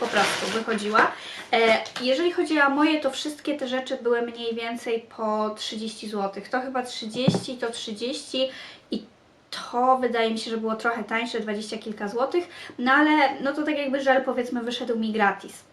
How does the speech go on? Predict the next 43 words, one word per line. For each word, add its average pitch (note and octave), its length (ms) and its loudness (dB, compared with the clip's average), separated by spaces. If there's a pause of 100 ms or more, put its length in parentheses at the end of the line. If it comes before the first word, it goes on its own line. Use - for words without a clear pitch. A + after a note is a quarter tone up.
(720)
E, A#3+ 180 6
ja C#4 160 2
nie D4+ 140 10
wąchałam C4+ 520 2
tych A#3+ 120 -6
rzeczy, A#3 420 -2
nie B3 180 0
otwierałam A#3 640 2
ich A3+ 160 -6
jeszcze, G#3+ 300 -2
bo A3 120 -4
chcę A3+ 160 -8
skończyć A3 400 -6
to, A3 120 -10
co G#3+ 120 -12
mam G#3+ 160 0
i G#3+ 40 -2
dopiero A3 260 -6
sobie G#3+ 200 -8
te G#3+ 140 -4
otworzę. G#3 360 -2
One G#3 100 -2
mają G#3 160 -2
sześć A3+ 200 -6
miesięcy G#3+ 360 -8
od G3 80 -2
otwarcia. A#3 480 -2 (580)
E, A3 160 0
nie B3 160 0
ma A#3+ 140 4
tu A#3+ 140 -2
żadnej G#3+ 500 2
parafiny, A3+ 580 -2
jakichś A3+ 280 -2
takich, G#3 420 -8
wiecie, G#3 300 -2
rzeczy, A3 260 -4
których G#3+ 380 -6
ja G#3 220 2
na G#3 100 -2
przykład G#3 280 -10
nie G3+ 140 -4
używam. B3+ 420 2